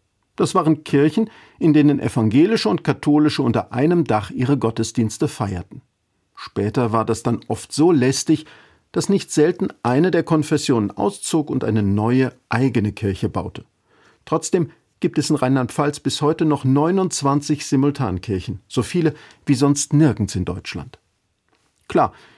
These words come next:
in Zeiten, in denen das Geld knapper wird, wäre man ja schön dumm, wenn man sich nicht weiter das Gebäude teilen würde. Das spart Kosten und überhaupt, was soll man denn sonst mit dem großen Gebäude anfangen?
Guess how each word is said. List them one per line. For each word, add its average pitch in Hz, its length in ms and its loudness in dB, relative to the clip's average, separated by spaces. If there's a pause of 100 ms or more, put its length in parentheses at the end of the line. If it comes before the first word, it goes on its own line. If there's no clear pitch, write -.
(100)
in 139 140 4
Zeiten, 151 440 0
in 190 140 2
denen 139 180 4
das 104 220 -2
Geld 110 240 0
knapper 127 420 0
wird, 151 240 2
wäre 117 260 2
man 104 200 0
ja 95 120 0
schön 123 440 2
dumm, 92 240 0 (180)
wenn 104 140 -2
man 107 160 -2
sich 110 180 -4
nicht 101 220 -6
weiter 127 320 0
das - 180 -4
Gebäude 104 460 -2
teilen 127 400 0
würde. 90 240 -10 (500)
Das 180 140 -2
spart - 260 -4
Kosten 147 360 0
und 123 120 0
überhaupt, 110 460 -4 (420)
was 110 240 -4
soll 123 180 0
man 143 220 -2
denn 104 220 0
sonst 113 460 -2
mit 110 180 -2
dem 104 160 2
großen 123 500 -2
Gebäude 107 580 -2
anfangen? 107 600 -4